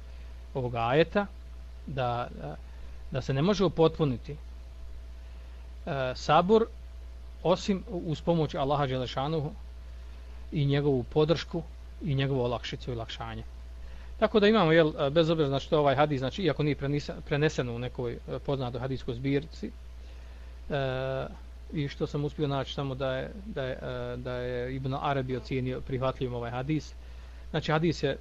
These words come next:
skoro nepoznat i nije, nije, e, prenesen u poznatim hadijskim zbirkama. A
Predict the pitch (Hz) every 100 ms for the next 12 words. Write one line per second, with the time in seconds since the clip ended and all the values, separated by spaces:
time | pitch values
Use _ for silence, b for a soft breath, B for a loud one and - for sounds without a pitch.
0 | - - - 151 147 170 156 151 139 156
1 | 170 143 147 156 143 143 135 139 147 139
2 | 139 135 - 131 151 143 120 131 131 -
3 | 120 135 139 - 165 170 - - - B
4 | B B B B B B B B - -
5 | - - - - - - - - - -
6 | - - 165 147 139